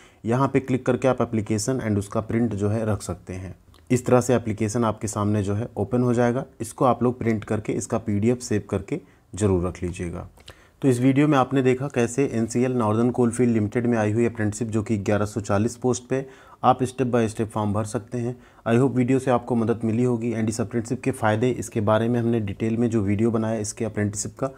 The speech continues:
उसको आप चैनल पे ज़रूर चेकआउट कर लीजिएगा। करंट में कई सारी और परमानेंट जॉब और अप्रेंटिसशिप की वैकेंसीज आई हुई हैं, उनको भी आप चेकआउट करके जिसमें भी एलिजिबल होते हैं अप्लाई ज़रूर कर दीजिएगा।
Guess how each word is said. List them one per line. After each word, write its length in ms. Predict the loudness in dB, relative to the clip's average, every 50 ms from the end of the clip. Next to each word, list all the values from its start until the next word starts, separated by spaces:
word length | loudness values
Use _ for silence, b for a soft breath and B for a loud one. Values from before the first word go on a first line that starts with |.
| B B B B B B B
उसको 260 | -6 -6 -2 0 2
आप 140 | 2 2 0
चैनल 240 | -2 -2 0 0 0
पे 120 | -2 -2
ज़रूर 240 | -2 0 0 0 0
चेकआउट 340 | 0 0 2 2 2 2 2
कर 100 | 0 0
लीजिएगा। 460 | 0 2 0 0 0 0 0 -2 -4 -6 B B B B B B B
करंट 280 | 2 4 4 4 2 2
में 140 | 0 0
कई 180 | 2 2 2 2
सारी 240 | 2 2 2 4 4
और 180 | 4 4 2 2
परमानेंट 420 | 0 0 0 0 0 0 0 0
जॉब 220 | 0 0 0 2 2
और 120 | 0 -2
अप्रेंटिसशिप 360 | -2 -4 -4 -4 -6 -8 -6
की 80 | -4 -2
वैकेंसीज 560 | -2 -2 -2 -2 -2 -4 -2 -4 -4 -6 -6 -4
आई 200 | -2 0 2 2
हुई 200 | 2 2 2 2
हैं, 180 | 0 -2 -4 -8 -12 b b b b b -4
उनको 240 | -4 -2 0 2 2
भी 100 | 2 2
आप 140 | 0 0 -2
चेकआउट 380 | -6 -4 -2 0 -2 -2 -2
करके 280 | -4 -6 -4 -2 -2 -2
जिसमें 340 | -2 -4 -4 -2 -2 0 2
भी 60 | 2
एलिजिबल 360 | 2 2 0 0 0 0 0
होते 200 | -2 -2 -2 -4
हैं 80 | -6 -6
अप्लाई 260 | -4 -4 -4 -4 -4
ज़रूर 260 | -6 -6 -8 -8 -8 -10
कर 80 | -12
दीजिएगा। 460 | -12 -10 -12 -12 -12 -12 -14 -14 -14